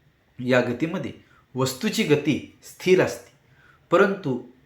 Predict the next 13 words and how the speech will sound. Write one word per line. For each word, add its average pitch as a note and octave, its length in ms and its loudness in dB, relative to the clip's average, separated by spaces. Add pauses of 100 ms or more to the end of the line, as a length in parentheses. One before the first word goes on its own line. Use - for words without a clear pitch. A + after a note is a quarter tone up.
(600)
वेगाची C#3+ 480 2
दिशा C#3 280 -8 (400)
सतत F3+ 480 0 (240)
बदलत B2+ 520 -4
असते. - 320 -8 (680)
त्यामुळे C#3+ 400 0 (460)
वस्तूला B2 680 -4 (800)
केंद्राकडे D#3 560 0 (380)
निर्देशित C3 640 -2 (840)
असा B2 260 0
प्रवेग C#3 640 0 (320)
मिळतो, G#2+ 500 -8 (300)
त्याला A#2+ 380 -2